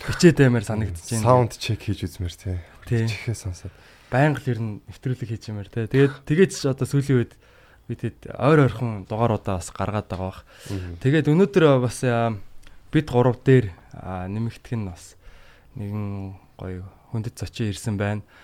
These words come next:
Speaker 1: Аа mm -hmm. сая дөнгөж өнгөрсөн 7 хоног Лондонгоос ирээд байгаа зөриг ах маань бидний өөдөө сараа сууж байна. Тэгээд зөриг ах маань болохоор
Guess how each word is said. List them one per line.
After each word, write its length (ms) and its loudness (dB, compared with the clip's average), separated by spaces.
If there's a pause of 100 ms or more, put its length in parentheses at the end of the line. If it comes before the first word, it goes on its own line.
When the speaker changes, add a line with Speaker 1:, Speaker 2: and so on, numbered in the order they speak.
(220)
Speaker 1:
Аа 400 -6
mm 0 -
-hmm. 80 -14
сая 260 -8 (220)
дөнгөж 320 -6 (1120)
өнгөрсөн 320 -2
7 80 4
хоног 260 -2 (460)
Лондонгоос 720 -2 (320)
ирээд 480 0
байгаа 400 -2 (720)
зөриг 240 2
ах 240 2
маань 240 -4 (880)
бидний 320 -4
өөдөө 160 -6
сараа 240 -2
сууж 320 -2
байна. 320 2
Тэгээд 560 -6
зөриг 320 -4
ах 80 -12
маань 160 -4
болохоор 280 -8